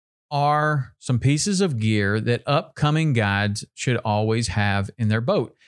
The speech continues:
And I thought this was an interesting question because you could answer this a whole bunch of different ways. You know, you could say that you need some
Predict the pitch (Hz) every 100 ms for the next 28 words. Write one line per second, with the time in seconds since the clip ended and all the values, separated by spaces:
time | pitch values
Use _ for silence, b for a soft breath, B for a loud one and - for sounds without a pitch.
0 | b 160 160 240 233 190 160 143 147 143
1 | 147 135 - 120 - 117 98 104 101 95
2 | 117 - B B 196 196 156 160 147 131
3 | 123 123 113 123 127 127 135 135 131 131
4 | 135 135 - 120 107 107 101 104 - 110
5 | 107 107 113 107 107 104 - 113 107